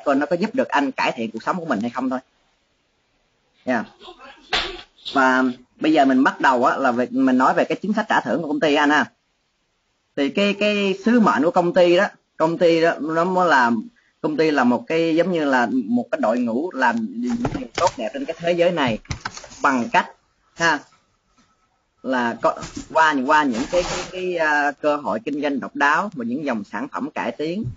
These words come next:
và một cái, cái, à, văn hóa, à, mà cái, cái văn hóa này rất độc đáo bởi vì mấy, mấy anh chị em mình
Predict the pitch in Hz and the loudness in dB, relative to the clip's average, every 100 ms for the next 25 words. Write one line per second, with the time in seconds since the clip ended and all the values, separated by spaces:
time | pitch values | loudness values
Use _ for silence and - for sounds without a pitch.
0 | - - _ 123 117 113 107 - 151 156 | -14 -20 _ 0 0 0 -4 -4 -6 -4
1 | 160 156 151 135 131 127 117 135 135 139 | -4 -2 -2 0 2 2 0 -2 0 0
2 | 143 185 - _ _ _ _ 127 120 120 | 0 0 -8 _ _ _ _ -6 -4 -2
3 | 117 117 117 - _ - - - 123 120 | -4 -4 -6 -12 _ -20 -20 -6 -4 -2
4 | 170 180 156 147 143 143 175 110 147 123 | 0 0 0 -2 0 0 0 -2 -4 -4
5 | 104 127 143 175 131 131 113 139 165 - | -4 0 0 0 -2 -2 -2 -4 -6 -8
6 | 147 165 147 120 131 135 127 113 | -4 -4 -4 -2 0 2 0 -2